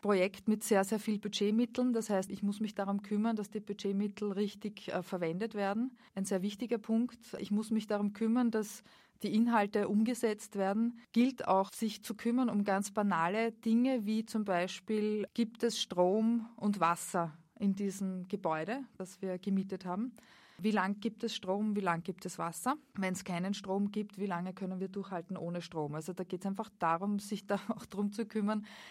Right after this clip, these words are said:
was brauche ich für einen Generator zum Beispiel dort oder was brauche ich, sollen wir Solarpaneele verwenden oder, oder andere Dinge?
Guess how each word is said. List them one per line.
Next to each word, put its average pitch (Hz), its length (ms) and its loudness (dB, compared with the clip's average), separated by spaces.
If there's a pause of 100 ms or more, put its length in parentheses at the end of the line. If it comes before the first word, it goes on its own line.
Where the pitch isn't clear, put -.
(100)
was 196 160 -2
brauche 175 260 6
ich 220 120 -2
für 208 100 2
einen 202 160 2
Generator 185 540 0
zum 185 160 -6
Beispiel 170 360 -6
dort 165 300 -4
oder 175 160 -4
was 175 160 -8
brauche 170 320 -2
ich, 180 140 -12 (260)
sollen 185 240 -2
wir 185 160 -2
Solarpaneele 170 720 -2
verwenden 160 480 -8
oder, 165 240 -8
oder 170 160 -6
andere 160 300 -8
Dinge? 202 320 -4